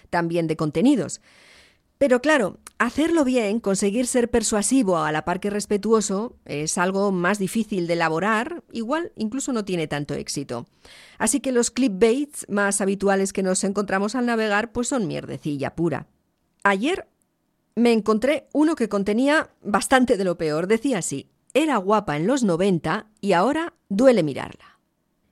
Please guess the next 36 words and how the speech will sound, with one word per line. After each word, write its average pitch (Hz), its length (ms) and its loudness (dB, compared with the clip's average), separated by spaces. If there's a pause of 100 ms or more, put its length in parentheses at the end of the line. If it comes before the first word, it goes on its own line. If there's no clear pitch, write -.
Y 196 160 -2
en 180 120 2
la 151 80 2
foto, 208 360 2
la 196 120 2
imagen 175 440 0
de 202 60 -2
una 165 160 -2
popular 170 400 -2
modelo 202 480 0
en 226 60 -2
su 170 160 -4
mejor 160 260 -6
momento 156 400 -2
de 165 60 -2
juventud, 156 600 -2
pues - 220 -8
hace 143 320 -6 (160)
décadas 175 540 -2
ya. - 240 -10 (420)
Yo 240 200 0
no 269 100 2
sé 277 180 -2
si 247 240 -2
dolerá 208 560 2
o 208 160 0
no 196 280 2
mirarla, 170 600 0 (160)
pero 202 160 2
a 202 60 4
mí 233 140 4
ese 262 200 0
titular 233 540 0 (420)
lleno 208 380 2
de 185 80 -4
fango 208 580 -4